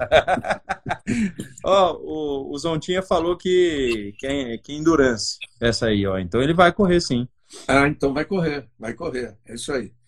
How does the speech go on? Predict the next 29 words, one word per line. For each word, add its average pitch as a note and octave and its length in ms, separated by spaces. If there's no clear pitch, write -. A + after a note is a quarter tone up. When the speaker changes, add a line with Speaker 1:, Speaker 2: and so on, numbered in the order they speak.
Speaker 2:
Então C3+ 160
ele E3+ 80
vai F3+ 140
estrear, F3 520
puxa - 280
vida. A2+ 180
Speaker 1:
O F3 260
Zontinha, D3+ 680
o B2+ 60
Zontinha, C#3 360
eu D#3 60
olhei D#3 180
pra D#3+ 200
cara D3+ 260
dele, D3+ 260
ele D3+ 120
tava D#3+ 240
com D3+ 180
dez F3+ 280
quilos E3+ 240
a D#3 40
mais D3+ 220
que D#3+ 120
eu D3+ 80
na C#3+ 100
corrida, D#3 320
ele D3 120
falou, C3+ 260
"Puta", C3+ 300